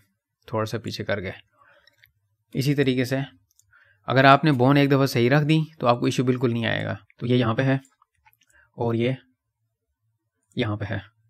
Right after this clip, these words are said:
इसी तरह मैं बाकियों को भी चेंज करता हूँ, ये इसका नब यहाँ पे है और ये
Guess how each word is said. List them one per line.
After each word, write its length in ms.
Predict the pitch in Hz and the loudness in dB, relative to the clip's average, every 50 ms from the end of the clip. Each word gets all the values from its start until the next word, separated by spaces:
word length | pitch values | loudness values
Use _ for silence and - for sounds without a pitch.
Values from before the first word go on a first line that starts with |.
| _ _ _ _ _ _ _ _ _ _ _ _ _ _ _ _ _ - - _ _ _ _ - | _ _ _ _ _ _ _ _ _ _ _ _ _ _ _ _ _ -20 -20 _ _ _ _ -4
इसी 140 | 117 139 | -4 -2
तरह 220 | 131 131 123 123 123 - _ _ _ _ _ _ _ _ _ _ _ _ | -2 -2 -4 -4 -6 -10 _ _ _ _ _ _ _ _ _ _ _ _
मैं 100 | - 117 | -6 -6
बाकियों 220 | 113 113 110 135 123 | -6 -4 -4 -4 -6
को 20 | |
भी 60 | 123 | -6
चेंज 220 | 123 - 139 123 120 | -6 -6 -6 -6 -6
करता 180 | 123 127 123 | -6 -6 -6
हूँ, 80 | 120 113 - _ _ - | -8 -8 -10 _ _ -8
ये 200 | - - 123 127 | -4 -2 -2 -2
इसका 360 | 127 - - 120 123 123 120 - _ _ _ _ _ _ _ _ _ _ _ _ _ _ _ | -2 -2 -2 -2 -2 -2 -4 -8 _ _ _ _ _ _ _ _ _ _ _ _ _ _ _
नब 200 | - - 120 117 | -6 -4 -2 -2
यहाँ 200 | 117 113 107 107 | -2 -4 -4 -4
पे 100 | 107 113 | -4 -4
है 220 | 123 127 127 131 - _ _ _ _ _ _ _ _ _ _ _ _ _ _ _ _ _ _ _ _ _ _ _ _ _ _ _ _ | -4 -4 -4 -4 -8 _ _ _ _ _ _ _ _ _ _ _ _ _ _ _ _ _ _ _ _ _ _ _ _ _ _ _ _
और 140 | 123 120 117 | -6 -6 -2
ये 240 | 117 117 120 123 | -2 -2 -2 -2